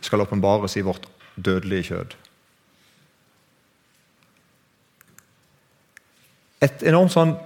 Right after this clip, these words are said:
paradoks, er ikke det det heter? Jeg har i hvert fall skrevet det. En selvmotsigelse, kanskje et bedre ord. Er,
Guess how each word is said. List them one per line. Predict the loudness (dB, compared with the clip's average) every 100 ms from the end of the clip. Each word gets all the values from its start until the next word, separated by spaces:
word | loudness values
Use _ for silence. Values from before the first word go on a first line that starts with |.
| -20 _ _ _ _ _ _ _
paradoks, | 2 4 6 4 2 0
er |
ikke | 4 6
det | 8
det | 6
heter? | 4 4
Jeg |
har | 4
i | 4
hvert |
fall | 2
skrevet | 2 4 4
det. | 2 0 -18 -20 -20 _ _ 0
En | 2
selvmotsigelse, | 4 6 8 8 6 6 4 6 4 4
kanskje | 4 4
et |
bedre | 6 6 4
ord. | 2 2
Er, | 0 -2 -10 -10